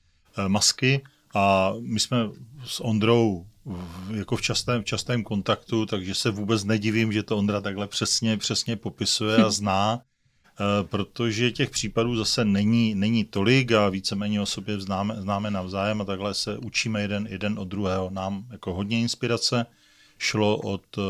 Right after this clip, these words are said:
Speaker 1: Hnutí Duha a dalších, dalších ekologických nevládek, které v
Speaker 2: Mhm.
Speaker 1: podstatě byly jedny z prvních, které tady přinesly tu zvěst,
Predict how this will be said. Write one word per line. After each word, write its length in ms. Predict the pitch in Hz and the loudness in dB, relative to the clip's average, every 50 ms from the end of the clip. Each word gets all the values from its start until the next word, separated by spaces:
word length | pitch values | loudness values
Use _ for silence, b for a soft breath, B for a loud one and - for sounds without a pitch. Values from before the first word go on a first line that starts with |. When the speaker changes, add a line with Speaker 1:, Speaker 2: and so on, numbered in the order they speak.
| 95 90 | 0 0
Speaker 1:
Hnutí 360 | 104 107 101 - - 120 113 | 0 -2 -2 -2 -2 -2 0
Duha 400 | 101 110 107 98 104 104 104 104 | 0 2 2 2 4 4 2 2
a 160 | 107 101 101 98 | 2 0 -4 -4
dalších, 640 | 95 98 98 95 - - - 113 107 104 - - - | -2 -2 -2 0 0 -2 -2 -4 -4 -6 -8 -10 -8
dalších 540 | 101 98 98 95 - - - 110 98 - - | -6 -4 -4 -2 -2 -4 -4 -6 -6 -6 -8
ekologických 640 | 117 107 - 107 101 104 107 - - - 113 104 | -8 -6 -4 -4 -4 -2 -4 -6 -6 -6 -6 -4
nevládek, 500 | 107 104 98 98 101 98 101 98 104 104 - - - | -2 -2 0 2 2 4 2 2 0 -4 -6 -10 -4
které 140 | - 277 262 | 2 4 4
v 40 | 262 | 4
Speaker 2:
Mhm. 100 | 269 254 | 4 2
Speaker 1:
podstatě 380 | 247 202 - 226 - - - 101 | 0 -4 -8 -10 -8 -8 -8 -8
byly 160 | 95 101 - | -6 -4 -4
jedny 260 | - 95 - - - | -6 -6 -8 -8 -8
z 80 | - - | -8 -8
prvních, 440 | - 95 98 90 95 110 113 - - | -6 -6 -4 0 0 0 0 -2 -4
které 200 | - 104 101 101 | -4 -4 -4 -4
tady 200 | - 98 101 95 | -4 -6 -8 -6
přinesly 480 | - - - 104 98 - - 117 104 | -6 -6 -4 -4 -4 -4 -4 -6 -6
tu 140 | - 117 110 | -4 -4 -4
zvěst, 480 | 98 98 92 92 90 107 139 139 - | -4 -2 -2 0 0 0 -2 -2 -6